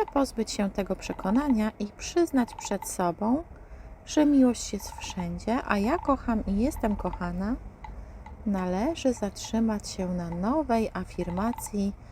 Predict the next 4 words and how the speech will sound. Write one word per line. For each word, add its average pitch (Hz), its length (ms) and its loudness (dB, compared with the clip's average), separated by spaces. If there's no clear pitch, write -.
i 175 160 -2
ją 240 280 6
często 233 720 -2
powtarzać. 202 1000 -4